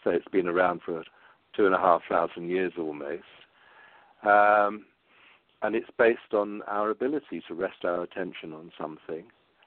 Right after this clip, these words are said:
and keep on returning to that place where we rest our attention. So let's say we take our breath. Um,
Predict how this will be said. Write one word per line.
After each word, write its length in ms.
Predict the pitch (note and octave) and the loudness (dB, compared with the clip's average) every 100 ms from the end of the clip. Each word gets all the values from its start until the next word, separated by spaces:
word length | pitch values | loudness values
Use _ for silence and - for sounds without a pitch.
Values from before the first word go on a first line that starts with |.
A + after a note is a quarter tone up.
| _ _ _ - | _ _ _ -4
and 580 | G#2+ G2+ G2+ G2 G2 G2+ - _ _ _ _ _ _ _ _ - | 2 4 4 0 -6 -12 -16 _ _ _ _ _ _ _ _ -12
keep 220 | - F#2+ G#2 | -6 -4 -4
on 140 | G2 | -4
returning 580 | G2+ - A2+ A#2 G#2 F2+ | -4 -2 2 2 0 -8
to 80 | - | -8
that 240 | F2 F2 - | -4 -4 -4
place 240 | F#2 D#2+ - | -6 -4 -6
where 120 | E2 | -6
we 120 | E2 | -6
rest 320 | D#2+ D#2 - | -8 -8 -6
our 180 | D2+ D2 | -6 -6
attention. 560 | D2+ D#2 D2+ - D2 C#2+ | -10 -12 -12 -14 -14 -10
So 200 | - F2+ E2 - - - - | -4 -4 -6 -14 -20 -6 0
let's 140 | G#2 - | 0 2
say 140 | F#2+ E2+ | 2 2
we 120 | F2 | -2
take 300 | - E2+ - | -4 -4 -2
our 100 | D#2+ | -4
breath. 360 | - D#2 G#2 - - _ _ _ _ _ - - _ _ G2+ | -2 -2 -4 -8 -20 _ _ _ _ _ -20 -20 _ _ 0
Um, 380 | F2+ F2+ F2 | 4 4 0